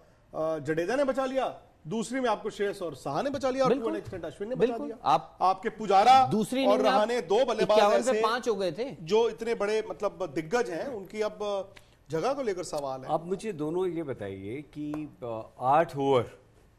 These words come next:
Speaker 3: जहां धड़ाधड़, धड़ाधड़ विकेट गिर रहे हैं, आठ ओवर की आखिरी जोड़ी कैसे बचा ले गई? हम एक विकेट आठ, अ, ओवर में क्यों नहीं निकाल पाए?
Speaker 1: दरअसल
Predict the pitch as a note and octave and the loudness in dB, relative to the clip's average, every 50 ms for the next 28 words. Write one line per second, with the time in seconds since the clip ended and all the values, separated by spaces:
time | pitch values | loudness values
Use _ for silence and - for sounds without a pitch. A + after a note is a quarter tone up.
0 | _ _ _ _ _ _ _ _ _ _ - G2+ G2 C3 C#3 C3+ C#3 D#3+ E3+ E3+ | _ _ _ _ _ _ _ _ _ _ -20 -10 -6 -4 -4 -4 -2 -4 -4 -4
1 | D#3+ B2 B2 C3+ C#3 D3 C#3 C#3 C#3 A#2+ A#2+ A#2 B2+ C3+ C3 B2+ C3+ C3 A2+ A2+ | -4 -4 -4 -4 -4 -2 -4 -4 -6 -6 -4 -4 -2 -2 -2 -2 -4 -4 -6 -6
2 | A#2 A#2+ A2+ G#2 A2+ A2 G#2+ A2 G#2+ G#2 G2 F#2+ F2 F#2 F#2 F#2+ G#2+ B2 - - | -6 -8 -6 -6 -6 -6 -6 -6 -6 -8 -8 -10 -12 -14 -16 -16 -18 -20 -20 -20
3 | _ _ _ _ - A#2+ C#3 D#3+ E3+ E3 E3 E3 E3 F3 F3+ F3 F3+ E3 C3+ B2+ | _ _ _ _ -10 -6 -6 -6 -6 -6 -8 -8 -6 -8 -8 -8 -6 -6 -6 -6
4 | B2+ - E3 D3+ C#3+ D3 D3 D3+ C#3+ D3 B2+ - B2+ A2+ - - G#2 F#2 F2 E2 | -8 -10 -10 -10 -8 -10 -10 -10 -12 -12 -14 -14 -14 -14 -14 -14 -16 -16 -16 -18
5 | E2 E2 - _ _ _ _ _ _ _ _ _ _ - - D3+ E3+ F#3+ E3+ F#3 | -20 -20 -20 _ _ _ _ _ _ _ _ _ _ -2 0 0 0 2 2 0
6 | G#3 E3+ D#3+ F3 E3+ G3 G3 E3+ E3 D#3 D#3+ F3 E3 - - E3 D#3+ D3 C#3 C3+ | 0 0 -2 -4 -4 -4 -2 0 0 2 0 0 -4 -8 -12 -12 -12 -10 -8 -6
7 | C3 C3 B2+ B2 A#2 A2 A#2+ B2 B2+ C#3 D3 C#3 C#3 C#3 C#3+ D3 C#3+ D3 D#3 C#3+ | -6 -6 -6 -8 -8 -10 -14 -16 -16 -14 -12 -10 -6 -6 -4 -4 -4 -6 -6 -8
8 | - D3 C3 B2 A#2 G#2 G2 - - F2+ - A3 B3+ C#4+ - F4+ D#4+ - | -8 -8 -6 -6 -6 -6 -8 -10 -12 -2 2 2 4 4 2 0 -4 -6